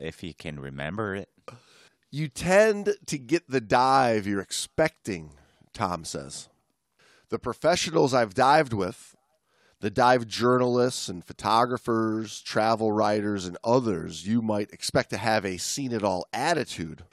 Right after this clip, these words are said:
Speaker 1: Mm-hmm.
Speaker 2: tend to anticipate every dive with the enthusiasm of a five-year-old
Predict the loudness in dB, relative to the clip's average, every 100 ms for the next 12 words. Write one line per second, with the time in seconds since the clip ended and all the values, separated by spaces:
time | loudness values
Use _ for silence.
0 | -16 -16 -10 -2 0 4 4 2 -2 -6
1 | -6 -6 -4 -4 -4 -2 0 0 0 0
2 | 2 2 0 -2 -4 -8 -8 -8 -4 -4
3 | -6 -4 -2 0 2 2 2 -2 -4 -6
4 | -6 -8 -6 -4 -2 -2 0 2 2 2